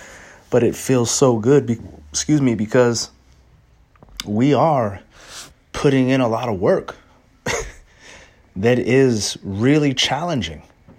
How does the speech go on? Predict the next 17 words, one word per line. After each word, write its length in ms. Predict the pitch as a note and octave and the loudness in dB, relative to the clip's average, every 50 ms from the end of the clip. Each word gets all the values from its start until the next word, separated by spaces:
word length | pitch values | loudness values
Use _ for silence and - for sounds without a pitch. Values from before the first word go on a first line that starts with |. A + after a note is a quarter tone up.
| _ _ _ _ _ _ _ _ _ _ _ _ _ _ _ _ _ _ _ _ _ _ _ _ _ _ _ - | _ _ _ _ _ _ _ _ _ _ _ _ _ _ _ _ _ _ _ _ _ _ _ _ _ _ _ -8
And 100 | - A2+ | -4 -2
it's 120 | A#2+ B2 - | -2 0 0
like 140 | C#3+ B2 | 0 0
working 460 | G#2 G2 A#2+ C3 C#3 - B2 A2 A2+ B2 | 0 0 2 2 2 0 -2 -2 0 0
out. 260 | D3+ D#3 C3+ - - | 0 0 -2 -2 -4
And, 240 | A2 A2 A2+ G#2+ - | -4 -2 -2 -2 0
you 160 | A#2+ C#3 D3+ | 0 0 2
know, 320 | E3+ G3+ A3+ A3+ G#3+ - - | 2 2 2 0 0 -2 -2
have 200 | - D3+ D3 E3+ | -2 0 2 2
you 100 | G3 G3 | 2 2
ever 180 | G3+ F#3+ E3 | 2 0 0
worked 460 | C3 A#2 G#2+ G#2+ B2 C3 C3 - - | -2 -2 0 2 2 2 2 0 -2
out 240 | A2+ A#2+ C3+ C#3 - - | 0 0 0 -2 -2 -2
to 120 | - A#2+ | -2 -2
a 60 | A2+ | -2
point 320 | A2 - - C3+ B2+ - F#2 | -2 -2 -2 -2 -2 -2 0
where 300 | A2 A2 G#2+ G#2 G2+ | 0 0 0 0 -2